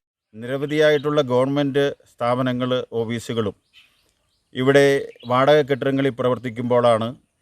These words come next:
ഗവൺമെന്റിന്റെ അധീനതയിലുള്ള കെ എസ് ഇ ബോർഡിന്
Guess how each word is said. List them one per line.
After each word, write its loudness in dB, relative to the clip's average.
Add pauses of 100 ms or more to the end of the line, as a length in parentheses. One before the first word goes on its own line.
(380)
ഗവൺമെന്റിന്റെ 2
അധീനതയിലുള്ള 0
കെ -8
എസ് -6
ഇ -6
ബോർഡിന് -4